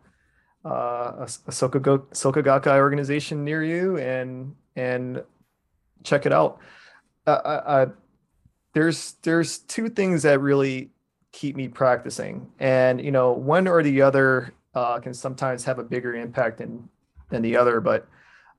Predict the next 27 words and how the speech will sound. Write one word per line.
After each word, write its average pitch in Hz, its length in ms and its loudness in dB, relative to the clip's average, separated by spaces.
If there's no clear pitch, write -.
um, 117 420 0
you 127 80 -8
know, 113 400 0
study. 151 680 -4
Um, 117 340 -6
I 123 160 -4
do 123 500 -8
read, 123 500 -6
um, 123 540 -2
you 147 80 -4
know, 120 280 -4
I, 131 160 2
I 135 40 0
could - 280 -2
read 139 240 -2
more, 131 220 -2
but, 131 180 -2
like, 123 180 -6
it's, 123 240 -14
it's 139 180 -8
always 143 240 0
good 135 200 0
to, - 80 -10
like, 123 280 -4
continue 131 420 -8
to 127 140 -10
study, 127 540 -4